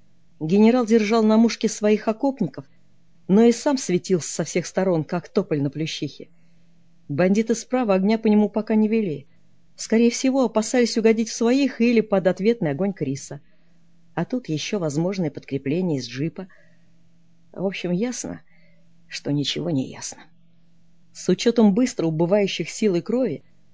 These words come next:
совсем скверная диспозиция. «Дело швах», подытожил Антон, обдумывая свои дальнейшие шаги. «Еще пара-тройка минут, и эти вояки, если они, конечно, не последние олухи,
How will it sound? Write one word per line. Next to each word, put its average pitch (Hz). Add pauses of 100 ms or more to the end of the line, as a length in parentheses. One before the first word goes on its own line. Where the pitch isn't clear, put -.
(180)
совсем -
скверная 143
диспозиция. - (680)
«Дело 175
швах», 147 (600)
подытожил 156
Антон, 170
обдумывая 151
свои 147
дальнейшие 151
шаги. 143 (480)
«Еще 190
пара-тройка 240
минут, 240
и 196
эти 190
вояки, 208
если 165
они, 165
конечно, 180
не 151
последние 170
олухи, 147